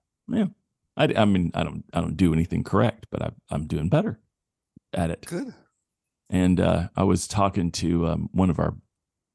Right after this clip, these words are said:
Speaker 2: potential customers at work, and they have a celebrity that does a podcast, probably has more people that l-, listen to her than they do us. But, um,
Speaker 3: Uh-huh.
Speaker 2: she does a lot of,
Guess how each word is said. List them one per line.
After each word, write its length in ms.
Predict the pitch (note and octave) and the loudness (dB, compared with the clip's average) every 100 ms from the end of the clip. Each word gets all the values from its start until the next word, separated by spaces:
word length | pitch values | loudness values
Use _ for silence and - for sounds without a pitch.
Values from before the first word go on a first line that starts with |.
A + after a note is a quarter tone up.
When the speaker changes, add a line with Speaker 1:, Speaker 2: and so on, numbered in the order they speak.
| - | -4
Speaker 2:
potential 380 | F2+ F#2+ F#2+ D#2 | 0 0 0 -2
customers 540 | - E2 - E2+ E2+ | -2 -4 -2 -4 -4
at 80 | E2 | -4
work, 340 | F#2 F2+ F2 _ | -2 -2 -4 _
and 160 | - | -2
they 140 | E2 E2+ | 0 0
have 320 | D#2+ D#2+ D#2+ | 0 -2 -2
a 180 | - - _ _ _ _ _ - | -6 -8 _ _ _ _ _ 0
celebrity 600 | - B2+ C#3 A2+ F#2 F2 | 6 8 8 6 4 2
that 180 | E2 | -2
does 240 | E2 F2 D#2+ | -2 0 0
a 60 | |
podcast, 680 | D#2 D#2+ E2+ D#2+ - - - _ | -6 -4 -4 -2 -4 -4 -10 _
probably 420 | - A2+ G#2 F2 | 2 4 6 4
has 240 | D2+ D2 - | 2 -4 -4
more 180 | E2+ D#2 | -6 -4
people 280 | D#2 D2+ D2 | -6 -6 -8
that 100 | - | -10
l-, 100 | - _ - | -12 _ -4
listen 260 | F2+ - | -4 -2
to 60 | E2 | -6
her 280 | D#2+ E2+ D#2+ | -2 0 0
than 260 | E2 E2 D#2+ | -2 -4 -6
they 140 | E2 E2+ | -6 -6
do 340 | D#2+ D#2+ F#2 _ _ | -4 -6 -6 _ _
us. 360 | F2+ F2 - - _ _ _ _ _ | -2 -2 -4 -16 _ _ _ _ _
But, 240 | - F#2 F2 | 2 2 2
um, 60 | |
Speaker 3:
Uh-huh. 240 | F2+ F2+ F2+ - | 2 2 0 -4
Speaker 2:
she 200 | - - | -2 2
does 240 | D3+ C#3+ A2+ | 6 6 4
a 60 | |
lot 300 | G2 F2+ F#2 | 4 4 4
of, 280 | F2 E2 D#2+ | 2 0 -2